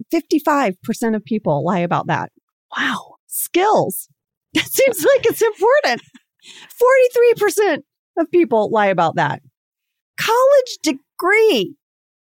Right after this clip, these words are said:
Speaker 1: our equivalent, forty-one percent lie. I mean, aren't people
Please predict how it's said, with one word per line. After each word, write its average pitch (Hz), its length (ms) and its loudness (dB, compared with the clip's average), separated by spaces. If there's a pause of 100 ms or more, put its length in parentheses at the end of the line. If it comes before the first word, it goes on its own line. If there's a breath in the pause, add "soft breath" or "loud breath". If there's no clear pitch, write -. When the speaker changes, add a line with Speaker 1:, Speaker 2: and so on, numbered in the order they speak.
(140)
Speaker 1:
our 330 240 2
equivalent, 339 800 -4 (480)
forty-one 370 680 -2
percent 370 600 -4 (420)
lie. 302 400 -2 (760)
I 403 120 -2
mean, 453 220 2
aren't 523 240 -4
people 554 260 0